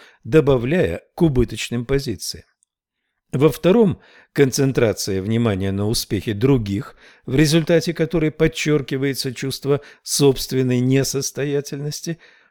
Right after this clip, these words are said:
может лишь привести к тому, что человек отойдет от рынка и упустит возможности, стремясь исправить положение. В-третьем,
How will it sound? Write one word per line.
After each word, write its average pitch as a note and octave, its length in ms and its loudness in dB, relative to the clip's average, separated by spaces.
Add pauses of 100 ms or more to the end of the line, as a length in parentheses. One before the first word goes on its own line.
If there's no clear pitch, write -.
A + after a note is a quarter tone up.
(120)
может F#3 360 4
лишь E3+ 200 -4
привести D#3+ 500 0
к - 80 -8
тому, C3 260 -2
что B2 220 -4
человек A2+ 560 -2
отойдет C#3 640 0
от G2+ 200 -6
рынка D#3+ 440 0 (300)
и D#3 120 2
упустит D3 720 0
возможности, A2+ 920 -2 (320)
стремясь D3+ 640 0
исправить G2 540 -6
положение. A2+ 600 -4 (520)
В-третьем, E3+ 600 2